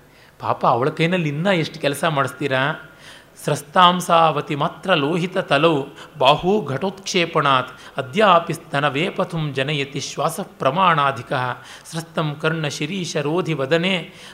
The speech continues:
ಘರ್ಮಾಂಬಸಾಂ ಜಾಲಕಂ ಬಂಧೇ ಸ್ರಂಸಿನಿ ಶೈಕಹಸ್ತ ಯಮಿತಾಹ ಪರ್ಯಾಕುಲ ಮೂರ್ಧಜಾಹ." ನಾನಾಗ ಶಕುಂತಲೆ ಹೇಗಿದ್ದಾಳೆ ಅಂತ ಪಿಕ್ಚರ್ ಕೊಡಲಿಲ್ಲ.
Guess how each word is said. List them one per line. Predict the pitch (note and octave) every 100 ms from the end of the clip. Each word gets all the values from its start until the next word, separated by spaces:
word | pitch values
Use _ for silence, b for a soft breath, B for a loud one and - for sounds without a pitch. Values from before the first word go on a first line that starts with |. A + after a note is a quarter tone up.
| B
ಘರ್ಮಾಂಬಸಾಂ | A#2 C#3 F#3 A3+ F#3+ F3+ F3 D3+ C3+
ಜಾಲಕಂ | C3+ D#3 E3 G3 F3 D#3+ B B B
ಬಂಧೇ | C3+ D3+ E3+ A3
ಸ್ರಂಸಿನಿ | A3+ D3+ F3+ G#3+ G#3 D#3+ B B
ಶೈಕಹಸ್ತ | - G#3+ A3+ F#3+ F#3 - -
ಯಮಿತಾಹ | E3+ D3 F3+ F3+ D3 C3 C3 A#2 B -
ಪರ್ಯಾಕುಲ | D3+ G#3+ F#3+ F3 D#3
ಮೂರ್ಧಜಾಹ." | C3+ B2 B2 C#3 C3 B2+ B2 A2 A#2+ - - - b b b -
ನಾನಾಗ | C#3+ C3+ D#3+
ಶಕುಂತಲೆ | D#3 D3 F#3 A3 G#3 F#3+
ಹೇಗಿದ್ದಾಳೆ | D3+ D#3+ E3 D3 D3
ಅಂತ | C3+ -
ಪಿಕ್ಚರ್ | - - - D#3
ಕೊಡಲಿಲ್ಲ. | D3+ C3+ C#3+ C3+ C3 -